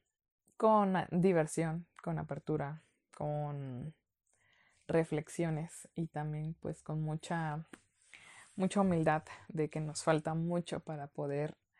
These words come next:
llevar esto al siguiente nivel en nuestras familias. Así que... Pues, te mando un beso, cuéntame qué opinión tienes tú, de qué manera estás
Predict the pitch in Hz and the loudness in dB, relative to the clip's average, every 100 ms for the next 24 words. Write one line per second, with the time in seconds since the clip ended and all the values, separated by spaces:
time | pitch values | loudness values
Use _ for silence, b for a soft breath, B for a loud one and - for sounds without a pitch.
0 | b b b b - 165 165 165 151 156 | b b b b 0 4 6 4 4 0
1 | 160 - - 160 147 156 - 139 139 160 | -2 -8 -2 0 0 -2 -6 -6 -8 -6
2 | 156 165 160 190 202 208 _ _ 190 185 | -4 -2 0 0 -2 -6 _ _ -2 0
3 | 160 - - - - 131 139 139 139 - | -2 -6 -12 -10 -10 -6 -4 -2 -4 -8
4 | - - - 165 - 175 180 _ B B | -16 -16 -6 -6 -2 -2 -2 _ B B
5 | B B - - 170 185 196 202 196 - | B B -20 -4 0 2 2 6 6 6
6 | 220 196 208 214 208 208 214 190 185 185 | 2 2 4 4 4 0 2 6 8 6
7 | - 170 165 170 170 165 180 - 190 202 | 4 0 0 0 -2 -2 -6 -2 -2 -2
8 | - _ 165 165 165 165 165 165 160 165 | -8 _ -6 -4 -4 -2 -2 -2 -2 -4
9 | - 165 165 - - | -2 -2 -2 -6 -18